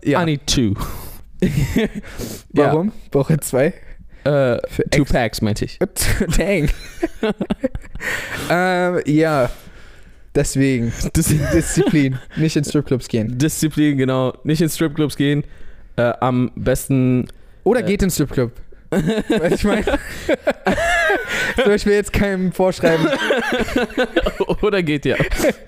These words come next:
Speaker 2: Ich hatte dir schon mal eine Sache aus, aus dem Buch erzählt.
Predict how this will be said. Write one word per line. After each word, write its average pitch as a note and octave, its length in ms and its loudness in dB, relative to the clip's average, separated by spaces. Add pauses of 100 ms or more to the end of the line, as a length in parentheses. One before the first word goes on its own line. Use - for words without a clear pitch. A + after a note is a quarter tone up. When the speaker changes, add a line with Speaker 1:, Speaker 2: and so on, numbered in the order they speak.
Speaker 2:
Ich - 140 2
hatte G3+ 160 2
dir G3 140 4
schon G#3+ 180 2
mal A3 200 2
eine G#3 200 2
Sache G3 300 2
aus, C#3 260 2
aus C3+ 160 2
dem B2+ 320 2
Buch C3 340 0 (200)
erzählt. B2 360 0